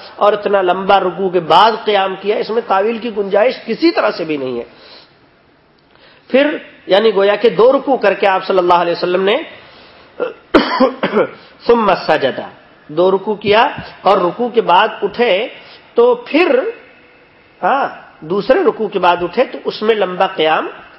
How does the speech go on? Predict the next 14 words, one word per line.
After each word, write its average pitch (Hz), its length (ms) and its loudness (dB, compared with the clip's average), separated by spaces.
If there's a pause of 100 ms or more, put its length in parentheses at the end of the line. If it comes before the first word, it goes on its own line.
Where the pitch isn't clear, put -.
(640)
نہیں 160 280 -2 (100)
کیا۔ 120 160 -10 (840)
ثم 269 220 2 (180)
سجد، 175 300 0 (640)
پھر 240 140 2
آپ 220 200 2
صلی 214 120 -2
اللہ 190 140 2
علیہ 175 220 2
وسلم 175 280 -2
نے 208 120 -4
سجدہ 151 360 -4 (100)
کیا، 127 180 -14 (800)
سجدہ 180 300 0